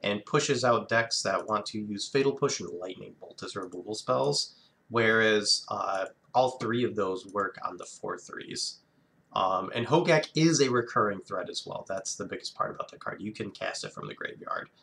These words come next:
Um, and it has Trample. Like, I would much rather play against Vengevines every day of the week than Hogak.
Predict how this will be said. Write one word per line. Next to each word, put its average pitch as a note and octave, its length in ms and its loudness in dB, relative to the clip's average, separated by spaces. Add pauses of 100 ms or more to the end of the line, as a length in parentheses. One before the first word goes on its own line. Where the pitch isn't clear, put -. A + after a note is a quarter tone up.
(560)
Um, G#2+ 560 0
and A2 180 -2
it G2+ 80 2
has A2 180 -2
Trample. - 720 -8 (140)
Like, G2 260 -6 (640)
I A#2+ 100 6
would B2+ 120 4
much A#2+ 240 6
rather A2+ 240 6
play A2 220 2
against G#2+ 260 -2
Vengevines A2 1040 0 (300)
every G#2+ 200 -2
day G#2+ 160 4
of G#2+ 100 0
the A2 80 0
week A2 360 -2 (140)
than F#2+ 600 -6 (640)
Hogak. - 440 -4